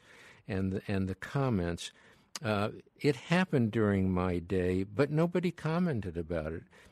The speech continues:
It was bad behavior, sometimes rude behavior, but nobody said anything about it. Now, if somebody does that, people say it, uh, people point it out, and it is rude, it is, uh,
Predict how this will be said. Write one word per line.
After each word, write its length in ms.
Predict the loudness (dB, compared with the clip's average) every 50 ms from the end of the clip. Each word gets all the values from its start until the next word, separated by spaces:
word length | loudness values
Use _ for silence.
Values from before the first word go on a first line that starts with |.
| _ -4
It 80 | -2
was 320 | 0 2 0 0 -2 -6 -10 -18 -20 _ _ _ 2
bad 280 | 4 4 4 4 2
behavior, 600 | 0 -2 0 0 0 0 0 0 0 -2 -6 -6
sometimes 580 | -6 -4 -4 -4 -2 0 0 0 0 0 0 0
rude 240 | 0 2 2 0 0
behavior, 640 | -2 -2 -2 -2 -2 -2 -4 -4 -4 -4 -4 -6 -8 -16 -16 -4 0
but 120 | 0 2
nobody 360 | 4 4 4 4 4 2 0
said 280 | -2 0 0 0 2 2
anything 400 | 2 0 0 0 0 -2 -2 -2
about 280 | -2 0 0 0 0 -2
it. 100 | -4 -10 -20 -20 -20 -18 -8 -4
Now, 400 | -2 0 2 2 2 4 4 2
if 100 | 2 0
somebody 460 | -2 0 0 2 0 0 0 0 -2
does 340 | 2 2 2 2 2 -2 -2
that, 320 | -2 0 2 0 0 -2 -6 _ _ _ _ _ _ _ -20 _ _ _ _ _ _ _ _ _ -2
people 260 | -2 -2 0 -2 -4
say 300 | -4 -2 0 2 2 4
it, 160 | 2 2 -2 _ _ _ _ _ _ -6
uh, 260 | -6 -6 -6 -4 -8 -8 -2
people 280 | -2 -2 -2 -2 -6
point 400 | -8 _ -4 -2 0 0 0 0
it 100 | -2 0
out, 340 | 0 0 0 0 0 -2 -4 -8 _ -20 -20 -20 _ _ -6
and 240 | -2 0 0 0 0
it 240 | 0 -2 -2 -2 -2 -6
is 360 | -6 -4 -4 -4 -4 -6 -6
rude, 540 | -4 -2 0 2 2 2 2 0 0 -4 -6 -18 -20 _ _ _
it 240 | -4 -2 -2 -2 -4
is, 540 | -6 -8 -6 -6 -4 -6 -6 -6 -8 -10 -12 -14 -12 -10
uh, 260 | -10 -8 -6 -6 -4